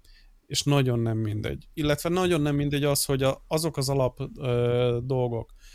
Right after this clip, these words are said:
amit mondjuk szerencsés esetben a, a, a, a seo-s már előttünk rendbe rakott, mert gyors az oldal, ö, jó a tartalma, összefügg a hirdetésekkel,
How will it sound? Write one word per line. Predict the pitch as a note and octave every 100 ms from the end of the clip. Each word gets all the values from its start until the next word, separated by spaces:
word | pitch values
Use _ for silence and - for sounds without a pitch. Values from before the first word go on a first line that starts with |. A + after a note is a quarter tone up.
| - -
amit | B2+ B2+ -
mondjuk | C3+ C3
szerencsés | - E3 D3+ - C3
esetben | C#3+ - C3 C3 C3
a, | B2+ B2+ B2 - - -
a, | D3+ B2 B2 B2 -
a, | B2 B2 B2
a | -
seo-s | C#3+ D3 D3+ B2+
már | - B2+
előttünk | C#3 C3+ A#2 B2+ A#2
rendbe | C3+ C3+ A2+
rakott, | G#2+ - A2+ A#2 - - - -
mert | A2 A2
gyors | C3+ C#3+ D3 -
az | C3
oldal, | C3 B2+ B2+ B2 B2 A#2+ - - -
ö, | - A#2 A2+ A2+ A2+ A2+ A2+ A#2+ C3 -
jó | - C#3+ C#3+
a |
tartalma, | C3 C3+ B2+ - B2+ B2+ B2+ B2+ B2+ G#2
összefügg | C3 - B2+ C3+ C3
a | C3
hirdetésekkel, | A#2+ B2 B2 - B2 A#2+ - - B2 B2+